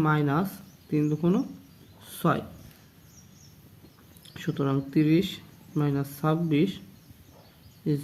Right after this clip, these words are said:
equal to four, four percent, তাহলে চার পার্সেন্ট বৃদ্ধি। আশা করি আপনারা সবাই বুঝতে পেরেছেন। যদি আপনাদের ভিডিওটি ভালো লাগে, তাহলে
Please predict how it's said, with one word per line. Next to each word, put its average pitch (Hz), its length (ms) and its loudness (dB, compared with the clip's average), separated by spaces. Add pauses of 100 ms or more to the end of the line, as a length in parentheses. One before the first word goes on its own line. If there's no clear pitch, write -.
equal 135 280 -2 (160)
to 147 100 4 (1160)
four, 127 200 0 (2500)
four 185 180 4 (160)
percent, 135 320 -2 (720)
তাহলে 202 240 4 (100)
চার 170 200 6
পার্সেন্ট 180 320 2 (240)
বৃদ্ধি। 143 280 2 (840)
আশা 180 200 4
করি 220 200 6
আপনারা 202 280 2
সবাই 180 180 6 (100)
বুঝতে 160 240 0
পেরেছেন। 143 280 0 (320)
যদি 180 220 4
আপনাদের 208 360 2
ভিডিওটি 196 340 4
ভালো 180 180 4
লাগে, 151 160 4 (120)
তাহলে 165 280 4